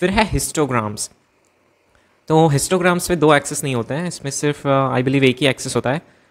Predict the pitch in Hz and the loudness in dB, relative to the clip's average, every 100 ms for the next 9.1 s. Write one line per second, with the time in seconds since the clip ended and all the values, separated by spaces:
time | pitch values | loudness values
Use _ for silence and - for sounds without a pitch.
0 | _ 135 143 - 160 151 147 151 151 - | _ 0 0 0 -2 0 -2 -4 -8 -12
1 | _ - 117 135 151 147 147 156 131 - | _ -6 2 2 2 0 -2 -2 -4 -4
2 | 131 131 135 - 113 - 120 127 156 190 | -4 -2 -4 -4 -6 -4 -6 -6 -6 -8
3 | _ _ _ _ _ _ _ _ _ _ | _ _ _ _ _ _ _ _ _ _
4 | _ _ _ _ _ _ _ _ _ 131 | _ _ _ _ _ _ _ _ _ -2
5 | 127 131 143 127 143 - - - 147 143 | 0 0 0 0 0 -6 -20 -6 -4 -2
6 | - - - _ 127 - 117 117 120 120 | -6 -8 -14 _ -20 -10 -6 -4 -4 -4
7 | 120 117 120 123 131 123 123 - 131 180 | -2 2 2 2 0 0 -2 -4 -6 -8
8 | _ - _ 131 117 - 123 117 127 131 | _ -20 _ -6 -6 -4 -2 -2 0 -4
9 | 156 | -6